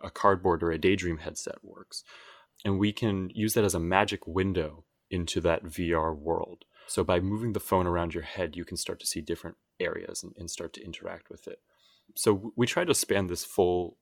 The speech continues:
gamut of experiential models. And, uh, you know, that's one of the interesting challenges, is trying to make them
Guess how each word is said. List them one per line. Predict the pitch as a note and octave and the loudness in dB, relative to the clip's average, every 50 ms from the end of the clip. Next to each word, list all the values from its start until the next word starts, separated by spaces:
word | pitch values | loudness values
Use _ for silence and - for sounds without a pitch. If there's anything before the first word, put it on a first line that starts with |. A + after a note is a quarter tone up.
| _ - | _ -4
gamut | - F2+ E2+ F2+ F2+ E2+ - | -2 0 0 2 0 0 -2
of | - E2 D#2 D#2 D#2+ - _ _ _ - - - - _ _ _ _ - | -4 -8 -8 -10 -12 -14 _ _ _ -20 -20 -20 -20 _ _ _ _ -8
experiential | G2 - - - - F#2 F2 F2 F2 E2+ E2+ - E2+ D#2+ | -4 -4 -2 0 4 4 6 6 4 2 0 -2 -2 -2
models. | D#2 D#2 E2 E2+ D#2+ D#2+ D#2+ D#2 - - - _ _ _ _ _ _ _ _ - | 2 4 4 4 2 0 -6 -8 -14 -16 -18 _ _ _ _ _ _ _ _ -6
And, | G2 F2 E2 E2+ E2+ D#2+ - - | -4 -4 -4 -4 -6 -8 -8 -6
uh, | F#2+ E2+ E2 E2+ | -4 -4 -4 -4
you | F2+ F2+ | -6 -6
know, | E2 | -4
that's | E2+ E2+ - | -4 -4 -2
one | A2 G2 | 0 0
of | F2 | 2
the | E2+ | 0
interesting | E2 - F#2 E2+ - - E2 D2+ | 0 -2 -4 -6 -6 -6 -8 -6
challenges, | - - F2+ E2+ E2+ E2 D#2 D#2+ D#2+ D2+ - | -2 0 2 2 2 0 -2 -6 -6 -8 -8
is | - F2 E2 D#2 - - - - - - _ _ _ - | -8 -8 -10 -10 -12 -16 -20 -20 -20 -20 _ _ _ -12
trying | - - A#2+ A2 A2 A2 | -4 2 4 4 4 4
to | - G2 | 2 0
make | F#2+ F2+ F2+ F#2 - - | 0 0 0 -2 -2 2
them | - F#2 F2 F2 F2 F2+ | 2 2 2 2 -2 -10